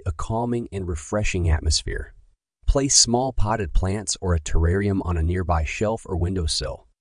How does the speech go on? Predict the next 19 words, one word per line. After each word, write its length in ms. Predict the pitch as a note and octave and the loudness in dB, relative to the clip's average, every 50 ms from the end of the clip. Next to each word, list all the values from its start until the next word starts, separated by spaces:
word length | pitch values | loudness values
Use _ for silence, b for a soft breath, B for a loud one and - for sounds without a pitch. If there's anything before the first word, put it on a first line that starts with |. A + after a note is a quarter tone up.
| _ - - | _ 2 4
The 60 | - | 4
presence 460 | - - - C#3 D3 - D#3 C#3+ - | 6 8 8 8 8 6 4 4 4
of 100 | G2 F2 | 2 -2
greenery 460 | E2 - F2+ G#2 G#2+ G#2 G2+ G#2 G2+ | -2 -4 -2 -2 0 0 0 0 0
can 160 | - - E2+ E2 | 0 2 2 2
promote 360 | - E2+ E2 E2 F#2 F#2+ - | 4 4 4 4 4 2 2
relaxation 800 | - F#2+ F#2+ F2+ E2 E2 - - - F#2+ G2 F#2+ - - G2 F#2+ - | 0 -2 0 0 -2 -2 -2 -2 -2 -2 -2 -2 -2 -4 -4 -4 -6
and 140 | - F#2 F2+ | -8 -8 -6
improve 460 | D#2+ D#2 - - - B2+ C#3 C3+ - | -4 -2 -2 0 2 2 0 0 0
air 140 | - G2+ G2 | -4 -6 -6
quality 480 | - - - F2 E2+ D#2 D#2+ E2 E2+ D#2+ | -4 -2 -2 0 0 0 0 0 -2 -2
in 200 | - - D#2+ D#2+ | -2 0 0 2
your 140 | D2+ D2+ C#2 | 2 2 0
reading 320 | C#2 D#2 E2 E2+ F2 F2 | 0 0 0 2 2 0
nook. 180 | E2 - - - _ _ _ _ _ _ _ | 0 0 -2 -6 _ _ _ _ _ _ _
Create 380 | - - - B2+ C3 B2+ B2 - - | 2 4 6 6 6 4 2 0 -2
ambience 560 | A2+ B2 C3+ C3+ A2+ F2+ E2 D#2+ E2 - - | -2 -2 -2 0 0 0 0 0 0 0 0
with 140 | - D#2 - | -2 0 0
scents. 640 | - - - F2 D#2+ - - - - - - - | 0 2 2 2 2 0 -4 -8 -8 -8 -8 -10